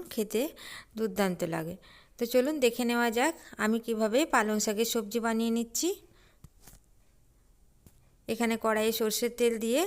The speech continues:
কিছু বিউলির ডালের বড়ি ভেজে তুলে রাখলাম। এরপর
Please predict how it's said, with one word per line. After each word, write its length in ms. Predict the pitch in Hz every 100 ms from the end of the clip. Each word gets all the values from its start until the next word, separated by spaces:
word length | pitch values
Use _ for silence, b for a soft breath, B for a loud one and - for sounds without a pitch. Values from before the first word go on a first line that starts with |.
| 370 -
কিছু 200 | 226 240
বিউলির 400 | 220 220 220 -
ডালের 300 | 220 214 220
বড়ি 280 | 208 214 320
ভেজে 320 | 311 220 214
তুলে 260 | 214 208 214
রাখলাম। 400 | 208 202 220 311 - B B B -
এরপর 480 | 233 233 226 247